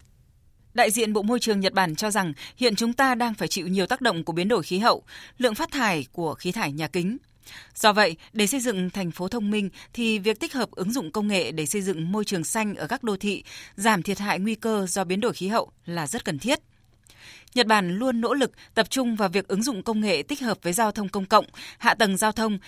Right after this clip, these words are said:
để giảm lượng khí thải gây ô nhiễm và hiện mang lại kết quả rất tốt. Việc thực hiện cũng cần có sự tham gia của cộng đồng, các tổ chức quốc tế, đặc biệt chính phủ phải tập trung xây dựng các chính sách thông qua hình thức đối tác công tư để giảm chi phí ngân sách nhà nước.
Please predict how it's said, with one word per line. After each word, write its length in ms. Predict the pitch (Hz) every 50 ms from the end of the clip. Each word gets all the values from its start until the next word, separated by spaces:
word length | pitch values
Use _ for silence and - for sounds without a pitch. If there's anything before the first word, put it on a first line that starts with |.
| - -
để 220 | - 220 220 196 175
giảm 300 | 147 - 202 185 156 156
lượng 200 | 170 190 165 165
khí 180 | - 190 202
thải 260 | 214 254 247 202 156 143
gây 140 | 170 185
ô 120 | 180 196 196
nhiễm 260 | 190 196 214 214 233 339 359 320 -
và 120 | 220 202
hiện 300 | 190 185 202 196 175 180
mang 180 | 196 214 214 208
lại 100 | 190 151
kết 160 | - 269 -
quả 200 | - 254 185 156
rất 180 | 143 233 247 -
tốt. 200 | 294 311 339 - _ _ _ _ _ _ - _ _ _ - - - - - - - _ -
Việc 140 | 254 233
thực 120 | - 240 196
hiện 300 | 220 240 226 196 202 202
cũng 200 | - 247 262 277
cần 220 | - 262 214 185
có 100 | - 202
sự 140 | 202 - -
tham 200 | - 233 233 226
gia 200 | 214 233 226 214
của 140 | - - 165
cộng 200 | - 170 175 190
đồng, 200 | 185 185 170 147 - - - - -
các 120 | 285 302
tổ 80 | 233 185
chức 200 | - 294 - 339
quốc 140 | 339 -
tế, 300 | - 208 185 180 208 285 320 - - - - -
đặc 160 | - 226 220
biệt 220 | 214 208 226 196 202 190 190 185 175
chính 160 | - 220 226
phủ 180 | - 302 247 180
phải 140 | - 185 175
tập 160 | - 185 -
trung 200 | - 277 240 220
xây 140 | - 233 214
dựng 260 | 196 220 175 165 160
các 160 | - 262 269
chính 160 | - 190 180
sách 200 | 180 - 285 311 _ _ -
thông 240 | 220 202 190 185 - _
qua 320 | - 196 190 185 180 175 175
hình 220 | 185 180 165 143
thức 220 | 139 220 262 - -
đối 180 | 190 170 175
tác 180 | - - 285 -
công 160 | 247 214 208
tư 260 | - 233 226 214 190 - - - - - -
để 140 | - 202 185
giảm 200 | 170 190 156 135
chi 160 | - - 202
phí 160 | - - 165
ngân 200 | 170 202 220 190
sách 260 | 190 - 277 285 - 220
nhà 80 | 175
nước. 260 | 151 180 226 294 -